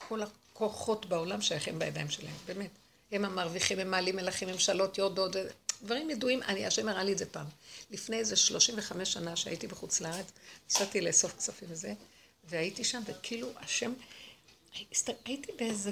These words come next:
גן כזה, והסתכלתי על העולם, היה לי מין מבט כזה גבוה על העולם, והוא הראה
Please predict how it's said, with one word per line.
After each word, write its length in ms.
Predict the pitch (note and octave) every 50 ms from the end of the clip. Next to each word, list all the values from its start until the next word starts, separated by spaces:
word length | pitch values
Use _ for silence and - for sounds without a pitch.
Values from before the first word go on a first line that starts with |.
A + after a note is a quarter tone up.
| F3 F3+
גן 240 | - G3+ G3 G#3 A3
כזה, 240 | - - G3+ F#3 F3+
והסתכלתי 640 | F3 F3+ - - - G3+ - - - F4 - - F#4
על 80 | E4 C4+
העולם, 380 | A3 F#3+ F#3 F#3+ G3+ G3 F3+
היה 160 | F3+ F#3 G#3 A#3+
לי 80 | C#4
מין 200 | C#4+ C4+ B3+ B3+
מבט 400 | A#3+ G#3+ - - G#3+ G#3+ - - -
כזה 340 | - A#3+ G3+ - F#3+ F#3 F3 D#3+
גבוה 360 | D3 F3+ E3 D#3+ F#3+ A3 A3
על 120 | G#3+ F#3 F3+
העולם, 280 | E3 - F3+ G3 G3 F#3+ - - - - - - - -
והוא 120 | F#3 F#3
הראה 340 | F3+ F#3 F#3 - - - -